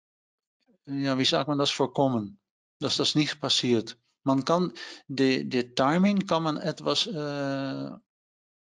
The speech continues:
etwas aggressiver machen. Hier sehen Sie genau das Gleiche in der Dollar Yen. Sehen Sie auch, kommt das auch hoch. Ja, und hier zum Beispiel an der rechten Seite, das ist der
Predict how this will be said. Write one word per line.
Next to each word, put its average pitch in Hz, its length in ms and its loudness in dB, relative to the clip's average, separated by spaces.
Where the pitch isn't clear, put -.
etwas 139 280 0
aggressiver 135 720 0
machen. 117 380 -8
Hier 160 160 -2
sehen 160 220 0
Sie 156 140 -2
genau 139 280 2
das 147 180 0
Gleiche 139 440 -2
in 131 260 -8
der 131 100 -6
Dollar 131 340 0
Yen. 131 440 -4
Sehen 139 180 0
Sie 160 140 -4
auch, 160 360 -4
kommt 147 180 -10
das 127 100 -12
auch 143 320 -4
hoch. 123 360 -10
Ja, 135 60 -2
und 156 140 0
hier 165 260 4
zum 160 180 0
Beispiel 156 480 0
an 151 140 -8
der 127 120 -2
rechten 170 280 0
Seite, 131 520 -2
das 135 200 -6
ist 151 220 -4
der 131 440 -2